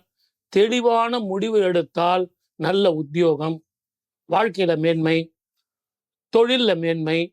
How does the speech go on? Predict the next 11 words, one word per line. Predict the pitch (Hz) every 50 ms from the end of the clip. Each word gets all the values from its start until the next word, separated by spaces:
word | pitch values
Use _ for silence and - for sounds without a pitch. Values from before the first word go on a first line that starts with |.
| _ _ -
அப்படின்னு | 170 190 185 - 196 180 180 190 226 277 262 220 185 170 156 _ _ _ _ _ _ _ -
உங்க | 190 202 190 185 170 175
உழைப்புக்கேற்ற | 196 233 269 294 247 - - 214 190 240 220 202 - - 220 240 233 196 180
உயர்வு | 185 202 233 226 196 190 220 226 170
வந்தே | 165 165 175 185 180 208 208 208 185
தீரும். | - - 175 170 156 127 123 _ _ _ _ _ _ _ _
எந்த | - 151 151 175 202 196 220 208
கிரகம் | 170 185 190 202 233 240 226 185
எப்படி | 156 175 185 - - 262 254
கெட்டாலும் | 175 - 185 160 196 185 196 220 202 -
சரிங்க, | - 180 175 180 175 165